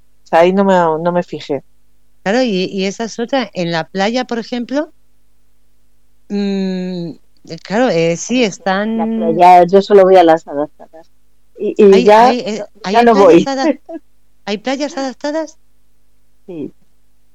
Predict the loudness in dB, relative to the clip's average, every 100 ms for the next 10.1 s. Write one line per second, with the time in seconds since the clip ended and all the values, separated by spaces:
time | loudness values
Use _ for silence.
0 | _ _ -14 -12 -12 -14 _ _ _ _
1 | _ _ _ -8 -8 -10 _ -6 2 2
2 | 0 0 -2 -2 _ _ -4 2 2 2
3 | -6 -4 2 4 4 2 0 0 -6 -16
4 | -16 _ _ _ _ -8 -6 -8 -12 _
5 | -18 -18 -20 -16 -12 -12 -12 -6 2 2
6 | 0 -10 -10 _ _ -12 -2 4 6 4
7 | 2 0 2 2 2 -4 -14 -12 -14 _
8 | _ _ _ _ -20 -16 -8 -8 -8 _
9 | _ _ _ _ -8 2 4 6 4 2